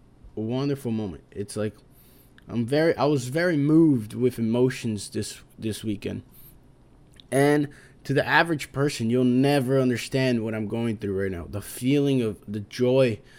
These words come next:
the ecstasy moment that I've had this weekend, where I had to go to church and everything was already set up. So, so to put it into context for you that are listening,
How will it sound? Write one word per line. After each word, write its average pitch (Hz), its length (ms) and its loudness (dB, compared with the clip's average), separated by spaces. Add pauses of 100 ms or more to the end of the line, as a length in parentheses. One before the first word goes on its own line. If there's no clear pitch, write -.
(240)
the 110 360 -2
ecstasy 117 640 -2
moment 113 520 -2 (120)
that 107 160 -4
I've 107 200 -2
had 101 400 -4 (480)
this 107 240 -6
weekend, 104 400 -4
where 107 240 -2 (300)
I 117 180 -2
had 135 220 -2
to 123 60 -6
go 143 180 0
to 165 80 0
church 143 680 -2
and 113 240 -2 (100)
everything 131 480 2
was 117 120 -4
already 107 220 -2
set 107 320 -6
up. 90 200 -10 (640)
So, 135 440 4
so - 280 -4
to 131 200 -10
put 185 200 2
it 180 100 0
into 160 180 -4
context 151 840 -6 (120)
for 120 160 -4
you 135 300 0
that 127 180 -6
are 117 100 -4
listening, 127 500 -8